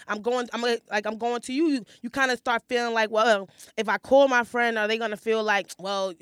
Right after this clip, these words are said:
go, go be with your man?" So you kinda, like, apprehensive to jump back into the friend pool. And then it's like,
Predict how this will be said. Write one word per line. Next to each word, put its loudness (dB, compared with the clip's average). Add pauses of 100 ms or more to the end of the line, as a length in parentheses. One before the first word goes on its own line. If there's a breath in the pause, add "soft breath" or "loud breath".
(640 soft breath)
go, 0 (260)
go 4
be 2
with -4
your 2
man?" 2
So -2
you -8
kinda, -2
like, -4
apprehensive -4
to -14
jump -4
back 0
into -6
the -6
friend 0
pool. 0 (300 loud breath)
And -4
then 2
it's -4
like, 2